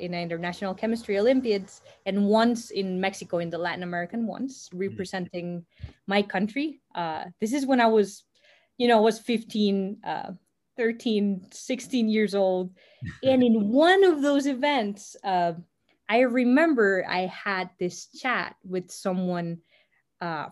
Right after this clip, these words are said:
Speaker 1: from Korea who told me that they were applying to universities in the U S and abroad.
Speaker 2: Mm.
Speaker 1: And that had never occurred to me.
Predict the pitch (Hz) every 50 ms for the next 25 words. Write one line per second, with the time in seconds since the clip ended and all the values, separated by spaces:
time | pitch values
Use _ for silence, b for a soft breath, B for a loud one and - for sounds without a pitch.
0 | _ - 220 196 190 185 185 - - 185 175 170 175 226 277 320 277 196 175 170
1 | 165 160 185 185 - - 190 190 185 185 180 175 180 165 160 170 - 226 254 302
2 | 311 285 240 226 202 185 170 170 - _ - 185 165 160 156 143 - - 180 180
3 | _ _ _ _ _ _ _ - - 190 175 170 170 160 160 156 - - _ -
4 | 202 196 208 208 196 170 175 185 185 180 190 175 165 170 165 165 - - - -
5 | 175 170 165 160 165 160 175 - - - - - - - 180 170 165 175 151 110
6 | - 98 104 _ _ _ _ _ _ _ 123 131 143 143 120 95 85 196 202 196
7 | 202 196 196 - 247 262 240 226 220 220 226 233 240 294 277 269 - - 180 170
8 | 175 - 185 190 220 269